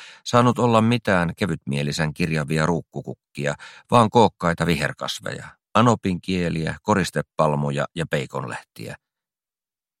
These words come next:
Ne loivat kalusteiden ympärillä rauhoittavan siimeksen, jonne lain rattaiden alle jäänyt saattoi raahautua lepäämään ja saamaan lohtua.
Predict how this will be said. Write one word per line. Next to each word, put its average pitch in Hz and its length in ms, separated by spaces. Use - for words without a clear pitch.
Ne 123 120
loivat 131 340
kalusteiden 107 600
ympärillä 90 520
rauhoittavan 87 680
siimeksen, 71 640
jonne 113 240
lain 117 340
rattaiden 85 600
alle 85 280
jäänyt 78 580
saattoi 87 440
raahautua 82 640
lepäämään 71 640
ja 71 120
saamaan 71 440
lohtua. 60 480